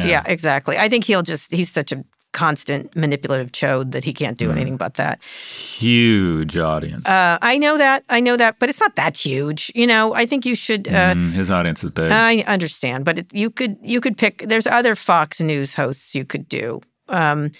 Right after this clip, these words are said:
Speaker 2: Bret Baier, I think. But I think you should go on the channel, just not on that show. Sorry. It's
Speaker 1: Yeah.
Speaker 2: just
Speaker 1: So y-, you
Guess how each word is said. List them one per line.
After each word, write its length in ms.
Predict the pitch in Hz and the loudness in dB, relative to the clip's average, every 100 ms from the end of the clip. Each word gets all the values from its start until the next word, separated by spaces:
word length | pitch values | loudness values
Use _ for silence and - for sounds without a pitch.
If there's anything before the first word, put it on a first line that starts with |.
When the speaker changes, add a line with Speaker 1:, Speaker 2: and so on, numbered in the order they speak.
| - - _ - | -20 -20 _ 0
Speaker 2:
Bret 240 | 160 - | 0 4
Baier, 460 | 185 170 160 165 - | 4 6 6 4 2
I 140 | 175 | -2
think. 400 | 160 160 160 143 - | 0 -2 -4 -6 -4
But 160 | 208 190 | 2 2
I 80 | |
think 280 | 190 240 233 | 4 0 0
you 140 | 202 202 | -2 -4
should 420 | - 202 180 170 | -2 -2 -2 2
go 180 | 196 196 | 4 6
on 240 | 208 214 | 6 4
the 200 | 214 190 - - - - | 2 0 -4 -20 -20 -2
channel, 240 | 202 175 | 2 2
just 160 | 165 160 | 0 -2
not 120 | 165 | 0
on 80 | 147 | 0
that 140 | 131 | -2
show. 240 | - - 143 - | -4 -8 -8 -10
Sorry. 360 | - 113 120 - _ _ _ _ _ _ - | -2 0 0 -8 _ _ _ _ _ _ -14
It's 160 | - | -4
Speaker 1:
Yeah. 200 | 98 90 | -2 -2
Speaker 2:
just 120 | 80 - - - - - _ | -4 -10 -14 -14 -18 -20 _
Speaker 1:
So 560 | - 135 131 113 101 117 | -2 4 6 6 2 -2
y-, 60 | |
you 840 | 131 120 113 101 107 110 104 95 104 | -2 0 2 2 4 4 2 0 -6